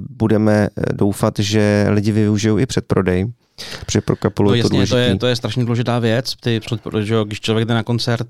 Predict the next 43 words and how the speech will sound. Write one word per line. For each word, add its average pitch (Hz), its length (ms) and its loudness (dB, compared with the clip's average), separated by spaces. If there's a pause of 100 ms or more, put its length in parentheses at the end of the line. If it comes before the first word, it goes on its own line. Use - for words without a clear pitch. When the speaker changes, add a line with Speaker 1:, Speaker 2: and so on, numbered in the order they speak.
Speaker 2:
eh, 104 260 -2
nebo 113 220 0
když 107 200 -8 (100)
člověk 120 360 -2 (180)
chystá 117 400 -2
koncert 120 520 -2
a 120 80 0 (360)
v 110 60 -10
den 117 180 0
koncertu 117 400 -4
není 117 160 0
prodaný 113 300 -2
skoro 120 260 0
nic, 117 240 0
tak 110 120 -6
neví, 110 220 0
jestli 104 120 -4
to 113 80 -2
má 107 160 0
zrušit, 104 320 -4
nemá 110 220 -2
to, 107 140 -8
to 110 240 -8 (220)
Speaker 1:
Je 101 100 0
to 98 80 2
tak, 92 240 0
no. 71 180 -4
Speaker 2:
A 110 160 0
zároveň 127 420 0
rozumíme 127 400 2
tomu, 127 200 -2
že 123 120 0
lidi 123 160 -2
se 127 140 -4
předprodejů 120 460 -2
dneska 117 280 -2
bojí, 113 320 0
ale 107 200 0
vyprodáváte 110 540 -2
stupenky 113 420 -6
za 110 100 -2
nějakou 107 260 -2
asi 107 160 -4